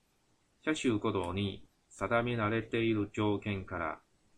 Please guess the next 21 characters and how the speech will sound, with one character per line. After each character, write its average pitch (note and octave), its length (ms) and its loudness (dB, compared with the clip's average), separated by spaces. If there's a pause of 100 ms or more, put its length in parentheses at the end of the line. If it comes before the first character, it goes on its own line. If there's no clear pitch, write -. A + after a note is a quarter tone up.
(100)
外 G2+ 240 -4
れ C3 160 2
て B2+ 160 0
シ A2+ 160 -10
ス A#2 80 -10
テ C#3 160 -2
ム A#2+ 160 -2
か F2+ 120 -4
ら D2+ 280 -4
情 A#2 260 0
報 B2 240 -2
が A#2+ 220 0
鳴 A#2+ 160 2
る A2 160 2
な F#2+ 200 -2
ど E2 140 -6
し - 160 -14
た F2 180 -2
場 F2 160 2
合 F#2 220 0
は、 A#2 240 4